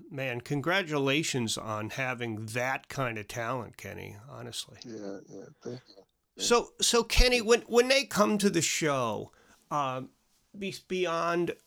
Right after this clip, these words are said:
Speaker 1: you know, listening to the music and, and being involved in the experience, do you have things, uh,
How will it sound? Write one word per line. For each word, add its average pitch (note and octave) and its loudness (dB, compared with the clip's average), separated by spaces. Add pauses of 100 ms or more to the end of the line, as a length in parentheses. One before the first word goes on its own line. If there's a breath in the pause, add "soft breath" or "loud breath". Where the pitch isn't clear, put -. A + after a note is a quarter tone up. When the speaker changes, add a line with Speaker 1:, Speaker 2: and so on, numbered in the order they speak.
(320)
Speaker 1:
you D#3+ 0
know, C#3 -2
listening D3 -2
to C3+ -8
the C3 -4
music B2+ -4
and, A2+ -6
and A2 -6 (320)
being C#3 -2
involved A#2 -2
in A2+ -4
the G#2+ -4
experience, B2 -4 (300 loud breath)
do F#3+ 0
you A3+ 2
have F3 0
things, F3 2
uh, D3 4